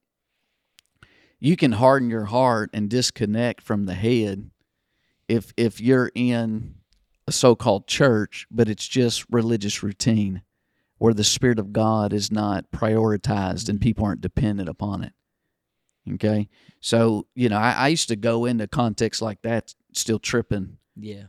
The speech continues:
Speaker 1: on acid and
Speaker 2: Mm-hmm.
Speaker 1: drunk and high, and there, there was nothing to push back.
Speaker 2: Yeah, there's no manifest presence to
Speaker 1: Right, from
Speaker 2: conflict.
Speaker 1: that. Um,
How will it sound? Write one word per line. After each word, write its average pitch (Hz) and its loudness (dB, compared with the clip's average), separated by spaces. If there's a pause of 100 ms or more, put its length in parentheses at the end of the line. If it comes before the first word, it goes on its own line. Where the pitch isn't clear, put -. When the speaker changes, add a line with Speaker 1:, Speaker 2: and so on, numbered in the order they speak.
(240)
Speaker 1:
on 101 0
acid 113 -2
and 92 -6
Speaker 2:
Mm-hmm. 95 -6
Speaker 1:
drunk 107 0
and 95 -8
high, 110 -2 (460)
and 110 0 (340)
there, 120 0
there 120 -4
was 107 -8
nothing 117 -2 (1160)
to 113 -6
push - 2
back. 110 -2
Speaker 2:
Yeah, 120 -6
there's 107 -10
no 117 -8
manifest 113 -10
presence 104 -12
to - -2
Speaker 1:
Right, 101 0
from 107 0
Speaker 2:
conflict. - -4
Speaker 1:
that. - -10
Um, 101 -2